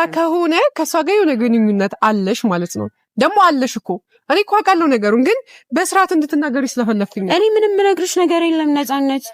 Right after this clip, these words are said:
Speaker 2: እየሰማሽ
Speaker 1: አይደለም።
Speaker 2: ነው?
Speaker 1: እኔ አሁን መጨቃጨቅ ምናምን አልፈልግም
Speaker 2: እኔ
Speaker 1: ከአንቺ ጋር
Speaker 2: መጨቃጨቅ
Speaker 1: ገባሽ?
Speaker 2: አልፈልግም።
Speaker 1: እኮ ማትፈልጊ ከሆነ የምታውቂውን ነገር
Speaker 2: ምንም
Speaker 1: ተናገሪ።
Speaker 2: ልነግርሽ አልችልም። አንደኛ ስለ አብርሃም የሚመለከትሽ ከሆነ ስለ ሄርሜላ እንዳትጠይቂ። ሲቀጥል ደግሞ አንቺ ምን ስለሆንሽ ነው ስለ አብርሃም የሚመለከትሽ?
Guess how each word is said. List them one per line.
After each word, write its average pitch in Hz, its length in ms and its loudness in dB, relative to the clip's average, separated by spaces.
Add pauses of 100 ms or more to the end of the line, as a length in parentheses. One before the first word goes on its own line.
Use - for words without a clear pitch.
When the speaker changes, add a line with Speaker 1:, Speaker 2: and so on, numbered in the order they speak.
(160)
Speaker 2:
እየሰማሽ 302 180 2
Speaker 1:
አይደለም። 339 360 2
Speaker 2:
ነው? 330 100 2
Speaker 1:
እኔ 330 100 2
አሁን 415 200 2
መጨቃጨቅ 403 460 0
ምናምን 359 260 4
አልፈልግም 294 300 0
Speaker 2:
እኔ 240 100 4
Speaker 1:
ከአንቺ 254 140 4
ጋር 339 140 2
Speaker 2:
መጨቃጨቅ 240 220 -2
Speaker 1:
ገባሽ? 359 160 0
Speaker 2:
አልፈልግም። 302 420 2
Speaker 1:
እኮ 466 160 2
ማትፈልጊ 440 380 2
ከሆነ 392 200 0
የምታውቂውን 339 380 0
ነገር 262 160 0
Speaker 2:
ምንም 277 200 4
Speaker 1:
ተናገሪ። 339 160 2
Speaker 2:
ልነግርሽ 339 340 0
አልችልም። 294 400 0
አንደኛ 330 360 2 (120)
ስለ 359 220 0
አብርሃም 320 340 4
የሚመለከትሽ 285 640 2
ከሆነ 339 200 2
ስለ 339 160 -2
ሄርሜላ 254 360 2
እንዳትጠይቂ። 202 460 -2 (380)
ሲቀጥል 311 380 -2
ደግሞ 277 220 2 (300)
አንቺ 294 300 2
ምን 294 180 2
ስለሆንሽ 294 320 0
ነው 254 160 2
ስለ 277 180 0
አብርሃም 254 500 2
የሚመለከትሽ? 220 920 2